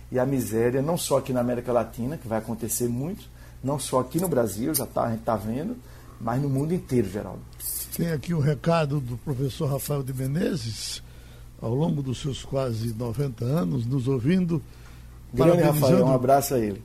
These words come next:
Speaker 2: parabenizando pela qualidade dos debatedores, mandando um abraço especial pro amigo Joaquim Francisco, que, eh, eh,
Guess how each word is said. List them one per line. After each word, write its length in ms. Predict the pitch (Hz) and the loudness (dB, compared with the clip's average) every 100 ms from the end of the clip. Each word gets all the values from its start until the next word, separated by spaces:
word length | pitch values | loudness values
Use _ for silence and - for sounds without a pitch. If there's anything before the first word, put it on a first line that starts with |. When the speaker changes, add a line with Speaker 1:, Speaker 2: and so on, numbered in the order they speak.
| - | -2
Speaker 2:
parabenizando 680 | 170 160 160 170 131 180 156 | 0 2 2 4 4 4 2
pela 220 | 175 156 | 0 -2
qualidade 640 | - 185 170 135 175 135 131 | 0 0 2 6 6 4 -2
dos 240 | 135 127 | -2 0
debatedores, 880 | 135 135 127 139 120 180 175 147 - - - - - | 2 0 0 0 4 6 4 0 -6 -16 -20 -20 -8
mandando 380 | - 131 156 143 | -2 2 2 2
um 20 | |
abraço 560 | 135 117 156 165 139 - | 0 2 4 4 2 -4
especial 640 | - - 135 - 160 160 | -12 -8 -8 0 2 2
pro 160 | 123 151 | -2 -4
amigo 340 | 127 165 151 | -2 -2 0
Joaquim 340 | 123 139 120 139 | 0 -2 -2 -4
Francisco, 600 | 135 131 - 202 143 165 - - - - - | -4 -4 -2 -4 -4 -8 -10 -16 -18 -18 -18
que, 400 | - 226 214 214 233 226 | 0 4 4 0 -6 -8
eh, 260 | 185 220 165 | -8 -4 -2
eh, 200 | 151 | -2